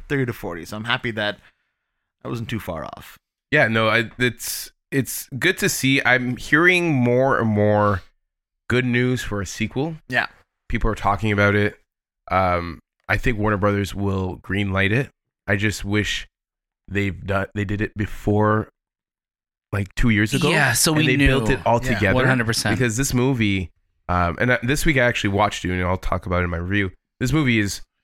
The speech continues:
Speaker 2: the production value for it and the set designs and all that are, like, wild. Like, they're, they're, they feel like you're actually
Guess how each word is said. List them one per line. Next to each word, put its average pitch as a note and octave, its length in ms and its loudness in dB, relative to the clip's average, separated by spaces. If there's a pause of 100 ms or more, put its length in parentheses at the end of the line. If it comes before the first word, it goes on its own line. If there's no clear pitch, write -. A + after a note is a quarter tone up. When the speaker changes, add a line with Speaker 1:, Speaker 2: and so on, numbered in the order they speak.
(540)
Speaker 2:
the C3+ 80 2
production C3+ 500 2
value G2+ 320 4
for G2 260 0
it F#2 140 -2
and F#2+ 140 -2
the F#2 60 -6
set - 320 -4
designs F#2+ 480 -2
and F2+ 80 -6
all G2 180 0
that F2+ 260 0 (460)
are, F#2 420 0
like, F2 180 -6 (1300)
wild. G#2 580 0 (120)
Like, G2 160 -6 (180)
they're, B2 280 0
they're, A#2 280 0
they A#2 180 -2
feel D3 220 0
like A#2+ 200 0
you're G#2 140 -2
actually G2+ 480 -2